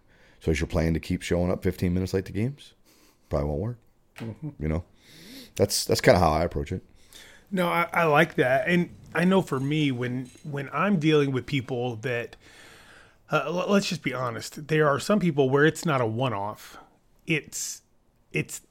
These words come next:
Speaker 2: their habit,
Speaker 1: Mm-hmm.
Speaker 2: right? You know, um, and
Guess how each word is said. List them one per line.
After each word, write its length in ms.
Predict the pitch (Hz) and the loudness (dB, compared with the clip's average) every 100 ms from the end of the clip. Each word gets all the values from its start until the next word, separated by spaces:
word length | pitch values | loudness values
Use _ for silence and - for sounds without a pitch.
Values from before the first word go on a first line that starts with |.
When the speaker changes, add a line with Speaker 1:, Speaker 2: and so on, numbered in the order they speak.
| _ 160 | _ -10
Speaker 2:
their 320 | 131 127 120 | -4 0 0
habit, 460 | - - 104 95 - | 0 0 -2 -2 -4
Speaker 1:
Mm-hmm. 200 | 117 147 - - _ _ | 0 2 0 -8 _ _
Speaker 2:
right? 340 | - 135 139 - | -4 -2 -2 -6
You 160 | - 143 | -10 -8
know, 420 | 120 117 117 117 - | -4 -4 -4 -6 -8
um, 600 | 127 120 117 120 117 - - | -8 -6 -6 -8 -12 -16 -12
and 300 | 139 127 131 | -8 -6 -8